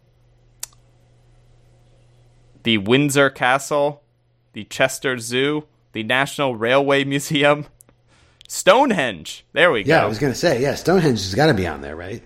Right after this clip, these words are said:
Speaker 1: Yeah, Stonehenge, the Houses of Parliament, Saint James Park. Yeah, maybe I'll just list a bunch of them, 'cause this ranking seems pretty suspect.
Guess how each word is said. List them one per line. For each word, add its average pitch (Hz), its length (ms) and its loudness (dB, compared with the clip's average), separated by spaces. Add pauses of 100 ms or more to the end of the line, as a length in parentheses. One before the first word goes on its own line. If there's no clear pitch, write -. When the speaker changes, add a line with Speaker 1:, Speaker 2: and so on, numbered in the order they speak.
(140)
Speaker 1:
Yeah, 73 140 -6
Stonehenge, 151 880 0 (500)
the - 80 -4
Houses 147 300 0
of 139 140 -4
Parliament, 156 540 2
Saint 139 240 -4
James 143 300 -4
Park. 151 400 2
Yeah, 101 100 -4
maybe 160 220 -2
I'll 143 100 4
just 110 160 -8
list 113 220 -4
a 104 40 -6
bunch 95 240 -4
of 82 60 -14
them, 76 180 -6
'cause 98 200 -8
this 135 180 -6
ranking 104 400 -2
seems - 260 -10
pretty 107 460 -2
suspect. - 580 -4